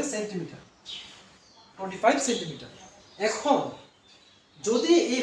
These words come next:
ফোকাস দৈর্ঘ্যটা পজিটিভের আসে, মনে রাখবে লেন্সটি হলো উত্তল লেন্স, ঠিক আছে? কারণ কি? দেখো, এখানে বলেছিলাম যখনই এই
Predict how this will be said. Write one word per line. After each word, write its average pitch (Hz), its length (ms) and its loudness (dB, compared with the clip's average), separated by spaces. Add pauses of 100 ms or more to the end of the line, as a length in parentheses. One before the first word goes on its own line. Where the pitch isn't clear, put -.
ফোকাস 262 320 4
দৈর্ঘ্যটা 269 420 2 (880)
পজিটিভের 269 580 4
আসে, 233 200 2 (320)
মনে 196 200 0
রাখবে 220 240 0 (800)
লেন্সটি 185 420 -6
হলো 240 200 6 (600)
উত্তল 214 400 2 (100)
লেন্স, 131 260 -8 (1300)
ঠিক 196 180 0
আছে? 349 160 0 (220)
কারণ 214 200 8 (100)
কি? 302 120 6 (500)
দেখো, 175 240 -4
এখানে 185 220 -6
বলেছিলাম 147 360 -8 (1160)
যখনই 247 520 4 (2000)
এই 175 60 -6